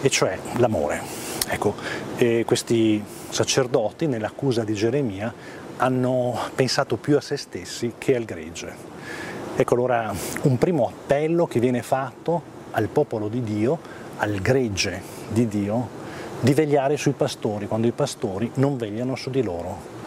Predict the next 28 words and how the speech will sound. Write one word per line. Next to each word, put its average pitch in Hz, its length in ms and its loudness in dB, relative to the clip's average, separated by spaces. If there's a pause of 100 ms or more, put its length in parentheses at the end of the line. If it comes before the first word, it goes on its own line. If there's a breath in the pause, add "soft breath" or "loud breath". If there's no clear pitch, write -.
(640 loud breath)
Bisogna 127 220 6
sempre 143 240 2
avere 135 140 4
un 135 100 2
occhio 120 440 2
particolare 110 800 -2
quando, 98 420 -2 (400 loud breath)
ecco, - 320 -2 (340 loud breath)
un 139 180 6
pastore 110 680 0
non 123 160 2
si 131 140 -2
comporta 107 560 -2
secondo 95 540 -2
quella 98 300 0
che 127 120 0
è 120 40 4
la 113 80 4
legge 85 420 -4
della 123 200 2
fraternità 117 640 -2
e 113 100 -2
dell'amore. 92 720 -4 (1040 loud breath)
Ma 139 140 6
Dio 180 280 4
ancora 165 400 2
una 151 140 2
volta 156 680 2